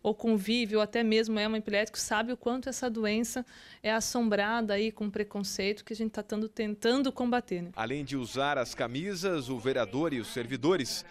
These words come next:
Speaker 2: decoraram a sala com balões roxos, com a intenção de fazer com que as pessoas que visitam o gabinete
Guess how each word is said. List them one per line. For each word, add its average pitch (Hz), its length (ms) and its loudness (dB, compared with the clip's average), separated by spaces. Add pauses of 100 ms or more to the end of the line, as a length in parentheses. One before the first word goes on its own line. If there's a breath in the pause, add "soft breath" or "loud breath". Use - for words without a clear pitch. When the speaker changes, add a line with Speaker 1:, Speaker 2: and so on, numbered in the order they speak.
(200 loud breath)
Speaker 2:
decoraram 180 560 2
a 160 80 -2
sala 170 480 2
com 139 260 -6
balões 143 480 0
roxos, 127 720 0 (280 loud breath)
com 196 160 0
a 220 80 0
intenção 190 440 -6
de 190 80 -8
fazer 156 380 0
com 143 180 -6
que 143 80 -4
as 123 140 -2
pessoas 120 460 -4
que 127 100 -8
visitam 147 560 -4
o 117 60 -10
gabinete 123 600 0